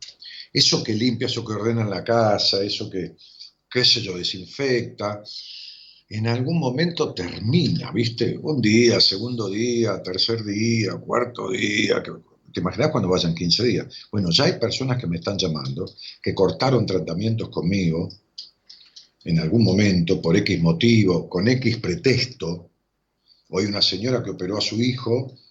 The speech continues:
pero hace un año, hizo una entrevista, me dijo, "Daniel, voy a esperar a operar al nene, no sé qué, de la rodilla, no me acuerdo de qué,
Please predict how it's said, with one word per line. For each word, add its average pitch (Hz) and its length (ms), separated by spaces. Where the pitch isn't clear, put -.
pero 92 160
hace 92 180
un 107 80
año, 120 580
hizo 107 200
una 98 120
entrevista, 135 760
me 101 60
dijo, 104 120
"Daniel, 101 360
voy 113 100
a 113 40
esperar 117 280
a 113 40
operar 113 280
al 113 160
nene, 113 380
no 101 100
sé - 160
qué, 107 100
de 95 60
la 87 100
rodilla, 90 420
no 95 60
me 92 60
acuerdo 110 220
de 123 60
qué, 143 220